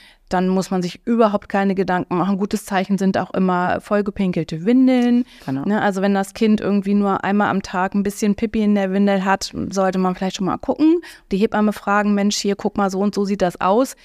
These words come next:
Speaker 1: Ist das normal?"
Speaker 2: Genau. Auch die
Speaker 1: Und
Speaker 2: Konzentration des Urins.
Speaker 1: Genau.
Speaker 2: Also ein, ein Urin, der dunkelgelb, äh, ist, der, ähm, spricht eher dafür, dass zu wenig Flüssigkeit
Speaker 1: Mhm.
Speaker 2: zugeführt wurde.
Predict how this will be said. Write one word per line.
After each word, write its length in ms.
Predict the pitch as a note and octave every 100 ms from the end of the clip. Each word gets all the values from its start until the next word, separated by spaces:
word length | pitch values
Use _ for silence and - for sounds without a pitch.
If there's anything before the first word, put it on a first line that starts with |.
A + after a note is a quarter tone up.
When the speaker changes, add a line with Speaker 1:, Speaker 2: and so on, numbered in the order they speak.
| - -
Speaker 1:
Ist 180 | G3
das 160 | F#3 -
normal?" 520 | E3 D#3 D#3 F#3 A#3 -
Speaker 2:
Genau. 380 | - C3 B2 C#3 C#3+ -
Auch 120 | G3+
die 80 | G3+
Speaker 1:
Und 80 | G3+
Speaker 2:
Konzentration 760 | D3 D3 D3 - B2+ - B2+
des 140 | B2 -
Urins. 180 | C3
Speaker 1:
Genau. 260 | C3 B2+ E3
Speaker 2:
Also 280 | D3 C3+ C3
ein, 720 | - E2+ - C#3+ C#3 - - - - - - -
ein 80 | C#3+
Urin, 380 | C#3 D3 D3+
der 260 | C3+ C3+ C#3 - -
dunkelgelb, 1000 | - D#3 C#3+ C#3+ D3+ C3 C#3+ D#3 D#3+ -
äh, 260 | - - -
ist, 320 | D3+ D3+ -
der, 460 | D3 C#3+ C#3+ C#3 C#3+
ähm, 320 | - C#3+ C#3+
spricht 340 | - - C#3 -
eher 140 | C3+
dafür, 320 | C#3 - C#3
dass 340 | C#3 C#3 - -
zu 300 | - D3 C#3
wenig 280 | C#3 C#3 -
Flüssigkeit 580 | C#3 - C#3+ - C3+ -
Speaker 1:
Mhm. 40 |
Speaker 2:
zugeführt 640 | G3+ F#3+ F3+ - - -
wurde. 320 | - - -